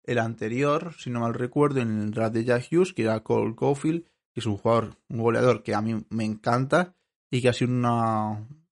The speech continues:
parte muy importante en estos playoffs de cara a este equipo, porque al final, em, no había jugado temporada regular, había jugado tan solo diez partidos en temporada regular con los Canadiens,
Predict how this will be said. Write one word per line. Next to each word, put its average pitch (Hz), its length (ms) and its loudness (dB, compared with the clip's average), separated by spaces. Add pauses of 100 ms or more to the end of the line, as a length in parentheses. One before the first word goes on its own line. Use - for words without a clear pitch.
parte 120 260 2
muy 127 220 2
importante 120 640 2
en 107 80 -6
estos 110 260 -8
playoffs 110 400 -4 (480)
de 110 140 -2
cara 110 500 0 (380)
a - 80 -4
este 107 180 -4
equipo, 139 400 0
porque 120 200 0
al 113 60 0
final, 135 580 0
em, 110 500 -6 (200)
no 135 140 0
había 135 140 4
jugado 131 280 2
temporada 123 300 0
regular, 123 380 2
había 123 200 2
jugado 120 400 0
tan 117 140 -6
solo 117 240 -2
diez 117 140 -4
partidos 113 460 -4
en 110 180 -2
temporada 110 260 -2
regular 110 320 -2
con 113 140 -4
los 110 160 -6
Canadiens, 143 720 -4